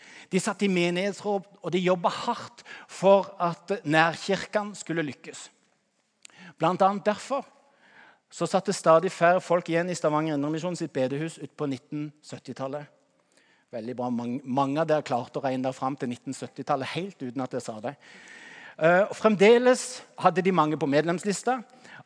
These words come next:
av og til innom, men i realiteten så satt det en femten, tjue godt voksne damer og noen menn igjen og holdt aktiviteten i gang. Det så ut til å være tett på over for Stavanger Indremisjon. Men Gud ville det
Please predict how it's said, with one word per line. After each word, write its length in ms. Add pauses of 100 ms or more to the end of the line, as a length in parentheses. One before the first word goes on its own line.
(460)
av 200
og 80
til 160
innom, 340 (340)
men 160
i 120
realiteten 760
så 120
satt 320
det 80
en 100
femten, 540
tjue 560
godt 280
voksne 360
damer 280
og 60
noen 180
menn 220 (140)
igjen 400
og 160
holdt 200
aktiviteten 680
i 80
gang. 160 (880)
Det 120
så 120
ut 340
til 100
å 60
være 180
tett 320
på 120
over 480 (440)
for 160
Stavanger 380
Indremisjon. 500 (1120)
Men 200
Gud 440 (560)
ville 300
det 160